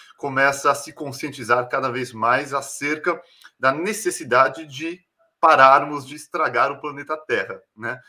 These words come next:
Senão as próximas gerações, é, não terão um planeta para viver, né? Então, essa questão de como continuar a nossa vida contemporânea, que depende tanto de energia, fazendo isso de uma maneira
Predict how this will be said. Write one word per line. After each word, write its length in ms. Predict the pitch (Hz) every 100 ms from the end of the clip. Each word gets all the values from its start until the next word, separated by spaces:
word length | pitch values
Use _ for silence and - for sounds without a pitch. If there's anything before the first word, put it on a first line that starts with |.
| _
Senão 280 | _ 131 135
as 140 | 131 -
próximas 520 | 135 143 143 135 120
gerações, 760 | 135 120 - - 135 151 - _ _ _ _ _
é, 300 | 117 117 117
não 180 | 120 165
terão 300 | 180 165 160 180
um 60 |
planeta 400 | 180 190 175 180
para 240 | 180 175 180
viver, 480 | 208 151 113 92 - _ _ _
né? 180 | 104 104 107
Então, 220 | 107 143
essa 160 | 143
questão 440 | 185 160 127 135 127
de 140 | 123 - -
como 560 | 214 226 208 123 92 _ _ _ _ _
continuar 720 | - 156 - 156 135 135 143 139
a 60 |
nossa 360 | 127 135 - 110
vida 260 | 101 123 123
contemporânea, 800 | 131 127 131 131 117 120 131 120
que 80 |
depende 460 | 127 135 147 131 -
tanto 320 | 202 208 208
de 160 | 131 127
energia, 760 | 123 120 104 101 143 151 98 - _ _ _ _ _ _ _ _ - - - - - - -
fazendo 600 | - 151 147 156 208 165 175
isso 160 | 180
de 80 | 147
uma 160 | 151 143
maneira 640 | 139 131 143 143 147